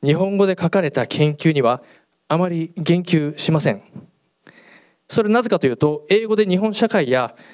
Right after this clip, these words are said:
え、教育について書かれた研究が膨大に存在しており、それらに依拠する形で研究が行えるからです。とりわけ英語で出版されている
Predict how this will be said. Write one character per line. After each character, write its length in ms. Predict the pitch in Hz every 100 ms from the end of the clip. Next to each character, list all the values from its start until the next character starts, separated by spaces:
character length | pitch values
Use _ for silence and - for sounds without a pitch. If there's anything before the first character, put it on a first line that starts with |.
| -
え、 80 | 131
教 180 | - 190
育 120 | 190
に 80 | 180
つ 80 | 190
い 60 |
て 100 | 175 127
書 80 | 131
か 80 |
れ 80 | 175
た 220 | 143 - -
研 180 | - 135
究 120 | 135
が 280 | 127 123 123 - _ -
膨 260 | 131 165
大 180 | 180 170
に 240 | 147 143 -
存 260 | - - 147
在 160 | 143 135
し 80 |
て 80 | -
お 60 | 123
り、 160 | 98 _ _ _ _ -
そ 180 | -
れ 120 | 185 208
ら 100 | 190
に 140 | 160
依 80 | 185
拠 120 | 175
す 120 | 156 135
る 80 |
形 360 | 127 151 185 180
で 280 | 185 190 - _ -
研 200 | 139 135
究 140 | 131
が 240 | 147 147 - _ -
行 240 | 117 123
え 60 | 120
る 80 |
か 80 | 113
ら 80 | -
で 100 | -
す。 180 | - - _ - - - - - - - _ _ -
と 80 | 196
り 80 |
わ 100 | 196
け 100 | 190
英 180 | 180 185
語 120 | 190
で 220 | 180 180 180
出 140 | -
版 200 | 165 180
さ 100 | 170
れ 80 | 156
て 80 | 151
い 40 |
る 300 | 151 147 _